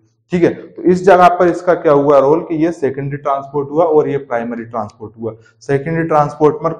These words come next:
खुद हमारी site पर एनर्जी यूज़ नहीं होती है, Primary में हमारी site पर एनर्जी यूज़ होती है। Okay student, तो ये था overall concept sodium potassium ATPase pump और active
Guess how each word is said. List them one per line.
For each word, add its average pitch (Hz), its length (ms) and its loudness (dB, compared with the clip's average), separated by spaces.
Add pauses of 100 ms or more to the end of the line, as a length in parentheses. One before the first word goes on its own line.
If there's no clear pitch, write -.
(140)
खुद 151 260 0
हमारी 143 420 -2
site 143 540 -2
पर 151 480 -4
एनर्जी 143 400 -4
यूज़ 139 240 -6
नहीं 139 180 -6
होती 127 260 -10
है, 160 120 -8 (460)
Primary 131 360 2
में 139 60 -6
हमारी 117 280 -2
site 113 360 -4
पर 117 120 0
एनर्जी 107 360 -6
यूज़ 107 240 -14
होती - 260 -20
है। - 60 -20 (240)
Okay 185 200 0
student, 190 260 -8
तो 185 60 -4
ये 170 240 2
था 190 120 0 (100)
overall 165 360 4
concept 165 500 -4
sodium 147 420 0
potassium 147 520 -6
ATPase 147 500 -2
pump - 440 -2
और 131 140 0
active 127 260 -6